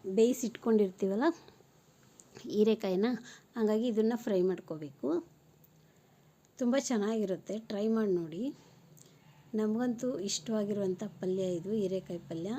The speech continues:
ಹೀರೆಕಾಯಿ ಪಲ್ಯದಲ್ಲಿ ಇನ್ನೂ ಎರಡು ಮೂರು ಥರ ಇದೆ, ಅದನ್ನು ಕೂಡ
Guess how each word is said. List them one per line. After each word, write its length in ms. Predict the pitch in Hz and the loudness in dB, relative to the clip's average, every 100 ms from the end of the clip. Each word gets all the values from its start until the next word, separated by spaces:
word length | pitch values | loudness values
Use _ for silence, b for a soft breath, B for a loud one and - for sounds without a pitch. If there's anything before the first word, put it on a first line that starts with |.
| - | -6
ಹೀರೆಕಾಯಿ 420 | 202 226 254 254 226 | -2 0 0 -2 -4
ಪಲ್ಯದಲ್ಲಿ 640 | 220 190 185 180 196 262 | -2 -2 0 -2 -2 -2
ಇನ್ನೂ 200 | 220 226 | 0 0
ಎರಡು 340 | 202 185 190 | 0 0 -2
ಮೂರು 220 | 196 208 | -4 -6
ಥರ 180 | - 196 | -6 -6
ಇದೆ, 460 | 175 170 170 233 339 B B B - | -4 -4 -4 -6 -6 B B B -6
ಅದನ್ನು 300 | 185 196 254 | -4 0 0
ಕೂಡ 160 | 247 | 0